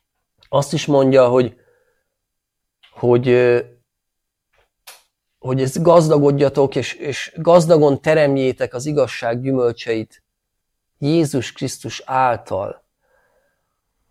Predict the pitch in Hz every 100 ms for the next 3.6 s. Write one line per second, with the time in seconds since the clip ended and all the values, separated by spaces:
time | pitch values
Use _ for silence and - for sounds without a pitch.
0 | _ - 147 190 - 180 139 - 139 117
1 | 135 151 139 135 151 139 147 139 160 175
2 | 202 165 143 147 151 135 139 131 135 -
3 | 131 _ - 175 123